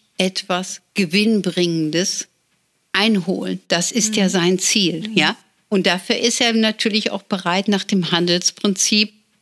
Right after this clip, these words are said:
Speaker 1: das Geld zu geben oder die Tauschmöglichkeit. Das Geld ist ja nur eine Tauschmöglichkeit. Das hatten wir schon mal in einem anderen
Speaker 2: Mhm.
Speaker 1: Podcast deutlich genug erwähnt.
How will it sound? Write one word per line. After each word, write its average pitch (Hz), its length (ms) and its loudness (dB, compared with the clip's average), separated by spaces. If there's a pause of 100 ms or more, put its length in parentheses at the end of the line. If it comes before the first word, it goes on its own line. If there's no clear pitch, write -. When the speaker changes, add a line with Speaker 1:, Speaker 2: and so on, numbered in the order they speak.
(100)
Speaker 1:
das 190 340 -2
Geld 180 320 2
zu 190 180 0
geben 196 560 2
oder 190 280 0
die 185 180 -4
Tauschmöglichkeit. - 1400 -2
Das - 180 -4
Geld 165 260 2
ist 170 180 0
ja 170 160 2
nur 180 200 0
eine 170 320 0
Tauschmöglichkeit. 170 1200 -2
Das 165 160 -6
hatten 170 220 -2
wir 156 140 2
schon - 200 0
mal 165 100 2
in 165 100 0
einem 156 240 0
anderen 175 360 0
Speaker 2:
Mhm. 208 80 -2
Speaker 1:
Podcast 190 540 -2
deutlich 180 380 -2
genug 180 280 0
erwähnt. 185 400 2